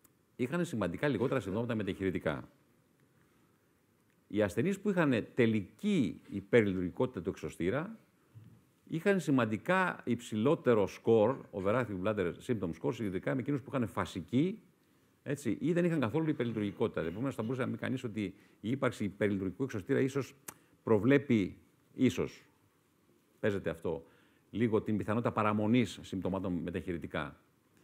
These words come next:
Να έχουν, δηλαδή, εμένον, ε, εμ-, εμένουσα συμπτωματολογία. Τώρα, η σοβαρότητα της απόφραξης,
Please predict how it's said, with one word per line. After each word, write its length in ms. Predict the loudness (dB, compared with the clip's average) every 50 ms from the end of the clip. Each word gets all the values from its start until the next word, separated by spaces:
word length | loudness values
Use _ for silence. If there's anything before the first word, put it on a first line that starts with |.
| _ _ _ -6
Να 100 | -2 -2
έχουν, 100 | 0 0
δηλαδή, 280 | 0 0 2 2 2 0
εμένον, 480 | 0 0 0 0 0 0 0 0 -2 -4 -6 -8 -14 -14 -8 -6 -6 -4 -4 -6 -6 -10 -12 -14 -10
ε, 60 | -8
εμ-, 160 | -8 -6 -6 -4
εμένουσα 440 | -2 -2 0 0 -2 -2 -4 -6
συμπτωματολογία. 760 | -10 -10 -8 -6 -6 -4 -4 -4 -2 -4 -4 -4 -4 -4 -6 -6 -10 _ _ _ _ _ _ _ _ _ _ _ _ 0
Τώρα, 460 | 2 4 4 4 2 0 -4 -12 _ _ -20 _ _ _ _ _ _ _ _ _ _ _ _ _ _ _ _ _ _ _ -6
η 100 | -4 -2
σοβαρότητα 380 | 0 0 2 4 4 4 4 2
της 120 | 2 -2
απόφραξης, 760 | -2 0 0 2 2 0 -2 -2 -2 -4 -4 -6 -10 -16 -20